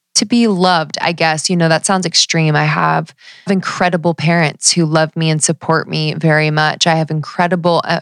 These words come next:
an incredible family. And so when I say this,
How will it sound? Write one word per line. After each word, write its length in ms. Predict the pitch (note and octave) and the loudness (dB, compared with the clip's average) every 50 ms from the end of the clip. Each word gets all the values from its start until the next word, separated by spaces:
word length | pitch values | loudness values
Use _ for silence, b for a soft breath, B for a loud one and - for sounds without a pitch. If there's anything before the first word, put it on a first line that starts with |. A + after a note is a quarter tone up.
| - - | -6 -6
an 140 | - F#3 F3 | -4 -2 -2
incredible 420 | E3+ - D#3+ F3+ G3 F3+ F3 E3 | 0 0 -2 -2 0 0 0 0
family. 760 | D3 - - - E3+ D#3 D#3+ E3+ E3+ E3 D#3 D3 D3 D3 C#3+ C3+ B B B B B B B B B _ _ - | -2 -4 -4 -2 0 2 2 2 2 2 0 0 -2 -2 -4 -6 B B B B B B B B B _ _ -2
And 220 | F3 F3+ F3 E3+ | 0 0 2 2
so 640 | - - - F#3+ F3 E3+ E3+ E3+ E3 E3 D#3+ D#3 C3 - _ _ _ _ _ _ _ | 2 2 2 4 4 4 4 2 2 2 2 0 0 -2 _ _ _ _ _ _ _
when 160 | - F3 F3+ F3 | 0 0 2 2
I 120 | E3+ E3+ | 2 2
say 380 | D#3 - - - A3 A3 B3 B3 | 2 2 2 2 2 2 2 2
this, 540 | F#3 F3 E3 D#3 D#3 D#3 - - - - | 2 2 2 2 0 0 0 -2 -2 -2